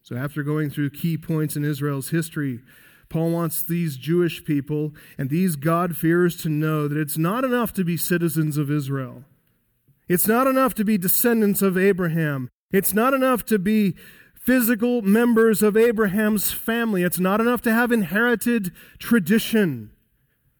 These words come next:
a religious background. After outlining their shared history, he comes to the point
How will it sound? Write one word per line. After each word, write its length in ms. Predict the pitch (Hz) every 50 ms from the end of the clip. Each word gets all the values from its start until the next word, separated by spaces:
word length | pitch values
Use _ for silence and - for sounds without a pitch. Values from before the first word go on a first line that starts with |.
| _ _ _ _ -
a 60 | 127
religious 420 | 139 156 160 190 185 170 208 -
background. 880 | - 147 180 196 202 196 - 180 170 151 139 120 107 101 95 120 - - _ _ - - - _ _ _ _ _ _ _ _ _ _ _ _ _ _ _ _ _ _
After 300 | 131 127 131 - 147 147
outlining 500 | 151 156 160 156 156 160 160 160 160 156
their 160 | 151 156 151
shared 320 | 143 - 165 165 160 151
history, 380 | 143 165 165 160 - 156 143 139
he 100 | 139 143
comes 380 | 139 - 165 175 180 170 160
to 80 | - 165
the 140 | 151 151 147
point 520 | - - 170 170 170 160 156 - - -